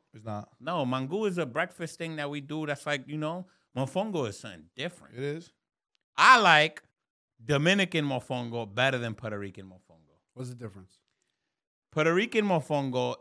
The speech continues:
Speaker 2: is more soft.
Speaker 3: Mm.
Speaker 2: It's, like, way more soft, which is fucking fire, by the way. I, when I'm in P R, I love, I love the Puerto Rican mofongo, but I like the more drier ajo type,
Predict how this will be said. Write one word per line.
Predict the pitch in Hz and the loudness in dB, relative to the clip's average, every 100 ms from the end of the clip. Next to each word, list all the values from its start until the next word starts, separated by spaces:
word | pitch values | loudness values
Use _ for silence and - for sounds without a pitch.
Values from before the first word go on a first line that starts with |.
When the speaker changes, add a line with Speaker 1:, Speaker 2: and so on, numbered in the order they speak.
| - | -6
Speaker 2:
is | 127 117 104 | -2 -2 -4
more | 110 135 139 120 | -4 -2 0 -2
soft. | - - 131 123 85 - _ _ _ _ _ _ | -6 -8 -6 -6 -8 -14 _ _ _ _ _ _
Speaker 3:
Mm. | 120 123 113 98 _ | -20 -20 -20 -20 _
Speaker 2:
It's, | 127 123 - | -6 -6 -4
like, | 131 104 | -4 -4
way | 90 104 131 135 135 | -8 -4 0 2 2
more | 131 127 113 | 2 -2 -4
soft, | - 131 107 87 - _ _ _ _ | -6 -6 -4 -8 -16 _ _ _ _
which | - 170 175 | -6 -6 -4
is | 160 - - _ | -6 -6 -16 _
fucking | - 180 - 110 | -6 -4 -4 -8
fire, | - - 123 131 110 | -10 -6 0 2 0
by | 101 98 | -4 -4
the | 95 | -6
way. | 90 92 | -6 -4
I, | 98 | -4
when | 110 120 | -4 0
I'm | 160 196 | 0 -2
in | |
P | 175 185 | -2 0
R, | 175 175 | 4 4
I | 151 | 4
love, | 139 143 127 - | 2 0 -4 -6
I | 120 | -4
love | 123 139 131 120 | -2 -2 -2 -6
the | 113 104 - _ _ _ | -8 -8 -14 _ _ _
Puerto | 127 | -4
Rican | 123 123 110 | -4 -4 -6
mofongo, | 107 - 90 85 85 _ _ _ - | -8 -10 -16 -18 -20 _ _ _ -6
but | |
I | 120 139 | -2 0
like | 165 156 - | 0 -2 -4
the | 123 | -6
more | 120 139 143 143 139 127 120 _ _ 92 | -4 0 2 2 2 -2 -6 _ _ -20
drier | 92 123 131 135 131 127 123 123 - | -8 0 4 6 6 4 2 -2 -2
ajo | 120 131 127 117 131 127 120 | 2 4 4 0 -4 -4 -6
type, | - 143 123 113 | -6 -2 -2 -4